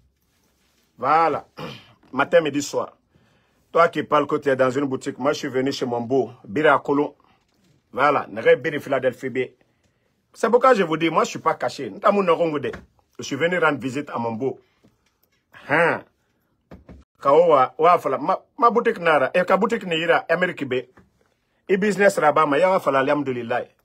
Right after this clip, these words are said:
Vous pensez que c'est donné à n'importe qui? Au barato, mara des ballons, c'est ça.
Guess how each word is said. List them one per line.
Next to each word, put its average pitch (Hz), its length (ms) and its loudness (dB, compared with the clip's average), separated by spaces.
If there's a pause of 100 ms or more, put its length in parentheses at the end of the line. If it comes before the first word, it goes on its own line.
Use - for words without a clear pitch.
Vous 131 80 -16
pensez 165 260 0
que 180 100 -4
c'est 143 140 0
donné 143 200 2
à 139 60 0
n'importe 135 340 -2
qui? - 200 -12 (1700)
Au 156 80 2
barato, 165 600 2
mara 151 320 0
des 127 180 0
ballons, 120 460 -4
c'est - 160 -16
ça. 135 320 -10